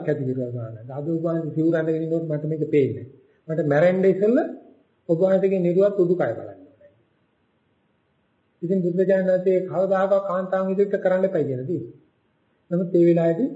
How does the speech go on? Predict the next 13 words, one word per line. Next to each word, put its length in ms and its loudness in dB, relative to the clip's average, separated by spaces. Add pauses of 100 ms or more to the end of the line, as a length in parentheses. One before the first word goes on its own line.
සිවුර 260 -2
අයින් 200 -2
කරලා 340 -4 (520)
ඒ 140 2 (560)
පෙන්වන 340 0
උඩුකය 460 2
පෙන්වනකොට 420 0
බුදු 180 2
රැස් 180 4
වී 140 4
දෙන්න 160 0
පටන් 260 -8
ගන්නවා. 300 -18